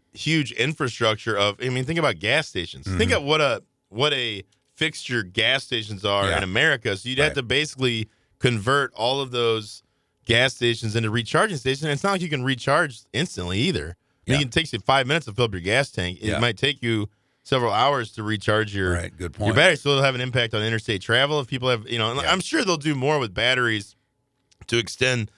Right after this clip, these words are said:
Speaker 1: the life, but I think Teslas, I mean, generally it's like three hundred and three hundred fifty mile
Speaker 2: Mm-hmm.
Speaker 1: range.
Speaker 2: Right.
Speaker 1: So does that mean you gotta, you know, you're gonna have to stop somewhere? You can't do cross country travel, and so I just don't see how you can
Speaker 2: Yeah.
Speaker 1: eliminate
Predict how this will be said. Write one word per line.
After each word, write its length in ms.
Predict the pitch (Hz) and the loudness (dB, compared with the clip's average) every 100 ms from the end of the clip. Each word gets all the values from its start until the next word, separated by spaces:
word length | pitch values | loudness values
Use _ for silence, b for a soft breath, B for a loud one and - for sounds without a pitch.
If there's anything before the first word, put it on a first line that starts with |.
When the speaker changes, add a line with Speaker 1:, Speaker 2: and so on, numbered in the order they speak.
| b _ | b _
Speaker 1:
the 120 | 113 | 2
life, 320 | 120 151 139 | 4 4 2
but 100 | 139 127 | 0 0
I 80 | |
think 180 | 135 131 | 0 -4
Teslas, 520 | - 131 151 147 147 131 | -2 0 0 -2 -2 0
I 40 | |
mean, 240 | 127 123 | -2 -2
generally 340 | 104 110 127 127 | 0 2 2 0
it's 100 | 120 | -2
like 160 | 104 - | -6 -4
three 180 | 113 | -2
hundred 240 | 113 117 113 | 0 0 -2
and 100 | 101 | -4
three 160 | 113 117 | -2 0
hundred 180 | 113 | 0
fifty 240 | 101 110 113 | -2 -4 -2
mile 440 | 104 104 113 110 107 | 0 2 2 0 -4
Speaker 2:
Mm-hmm. 380 | 90 90 98 101 | -6 -4 -2 2
Speaker 1:
range. 580 | 107 110 127 170 - - _ | 2 2 0 -2 -6 -12 _
Speaker 2:
Right. 200 | 82 78 - | -2 0 2
Speaker 1:
So 80 | |
does 80 | 139 | 4
that 120 | 143 143 | 4 2
mean 240 | 147 143 | -2 -2
you 80 | 131 | 0
gotta, 340 | 139 131 123 117 | 2 2 0 -2
you 100 | 123 | -4
know, 80 | 117 | -2
you're 100 | 120 | 0
gonna 120 | 123 | 0
have 80 | 120 | -2
to 80 | 107 | -4
stop 340 | - 113 120 | 2 2 2
somewhere? 360 | - 120 113 117 | -2 -2 0 0
You 80 | 113 | -2
can't 300 | 123 120 110 - | -6 -6 -8 -8
do 140 | 101 107 | -6 -2
cross 300 | - 110 - | 2 2 2
country 280 | 117 107 | -4 -6
travel, 560 | 104 104 101 107 123 117 | -4 0 2 2 0 0
and 200 | 90 87 b b b | -2 -4 b b b
so 80 | - | 2
I 160 | 170 | 2
just 160 | 269 - | 2 0
don't 160 | 196 175 | 0 0
see 160 | 185 | -2
how 140 | 156 160 | 0 2
you 100 | 165 | 0
can 120 | 143 | -2
Speaker 2:
Yeah. 60 | 123 | 0
Speaker 1:
eliminate 480 | 123 135 120 110 | 0 0 0 0